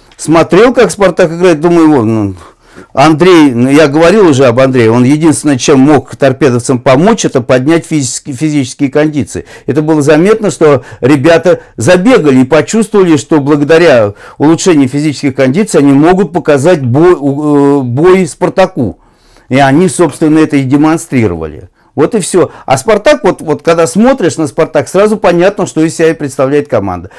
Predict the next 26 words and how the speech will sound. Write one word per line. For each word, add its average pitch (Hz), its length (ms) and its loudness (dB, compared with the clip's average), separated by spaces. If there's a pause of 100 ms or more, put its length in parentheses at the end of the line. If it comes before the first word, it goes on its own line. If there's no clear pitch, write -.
(120)
Команда, 226 400 2
которая 190 320 2
будет 175 180 -2
бороться 170 400 0
за 151 80 0
второе-третье 147 680 0
место. 92 440 -6 (420)
Собственно, 190 600 0 (160)
о 156 100 2
чем 254 240 0
я 185 120 4
говорю 175 300 4
все 185 200 0
полгода. 131 600 0 (380)
Команда 254 400 2
хорошая, 165 680 0
хороший 202 460 0
по 165 180 -2
качеству, 180 400 -2
качественный, 170 500 -2
хороший 151 420 -2
футбол. 135 380 -6
Но 139 120 -2
это 151 120 -2
второе-третье 175 1200 -2
место. 117 400 -8